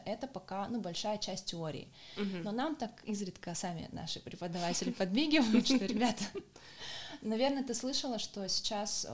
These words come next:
Speaker 1: очень многие там говорят: «Калории фигня, не нужно их считать, мы больше не считаем», это такой competitive advantage
Speaker 2: Ну да.
Speaker 1: многих специалистов. То есть на самом деле, м,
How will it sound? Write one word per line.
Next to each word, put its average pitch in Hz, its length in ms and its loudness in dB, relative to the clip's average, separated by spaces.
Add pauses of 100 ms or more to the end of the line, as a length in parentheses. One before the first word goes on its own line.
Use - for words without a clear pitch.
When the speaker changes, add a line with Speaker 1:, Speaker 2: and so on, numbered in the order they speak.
Speaker 1:
очень 185 220 -4
многие 190 260 -6
там 165 240 -8
говорят: 165 340 -8
«Калории 165 320 -8
фигня, 262 500 -4
не 214 120 0
нужно 170 260 -4
их 165 80 -4
считать, 254 460 0
мы 196 80 -4
больше 180 340 -4
не 180 100 -4
считаем», 247 580 0
это - 180 -10
такой - 200 -8
competitive 170 520 -6
advantage 190 560 -2 (260)
Speaker 2:
Ну 214 160 2
да. 202 100 6
Speaker 1:
многих 202 340 6
специалистов. 214 720 -2 (400)
То 240 80 2
есть 226 180 0
на 214 100 0
самом 285 340 4
деле, 240 400 4 (180)
м, 180 600 -4